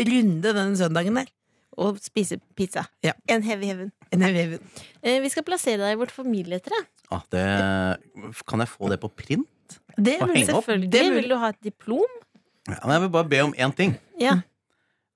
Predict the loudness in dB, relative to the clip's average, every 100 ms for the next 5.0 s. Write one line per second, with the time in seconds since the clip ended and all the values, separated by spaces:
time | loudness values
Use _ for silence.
0 | -8 -4 0 2 4 2 2 2 -2 -4
1 | -2 -2 -2 -2 0 2 0 0 2 2
2 | 2 2 2 0 0 0 -2 -4 _ -10
3 | -8 -4 -2 -2 -2 -6 -4 -2 -4 -4
4 | -2 0 -2 -2 -2 0 -2 -2 -2